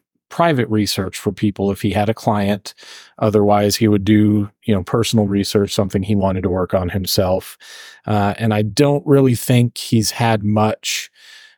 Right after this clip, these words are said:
uh, in the way of clients in the past, at least year and probably two years.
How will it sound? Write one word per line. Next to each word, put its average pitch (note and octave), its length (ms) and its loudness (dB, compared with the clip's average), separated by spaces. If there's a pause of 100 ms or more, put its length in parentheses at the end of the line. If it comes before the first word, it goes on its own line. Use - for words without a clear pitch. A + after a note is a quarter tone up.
(140)
uh, F#2+ 360 -2
in A2+ 180 2
the G#2+ 80 2
way G#2 400 2
of F2+ 540 -4 (800)
clients A2+ 680 0
in G2+ 80 0
the F2 80 -4
past, G2+ 460 -2
at G2+ 140 -2
least B2+ 320 2
year A2+ 360 4
and G2+ 100 0
probably G#2+ 360 0
two - 260 -2
years. D#2 680 -8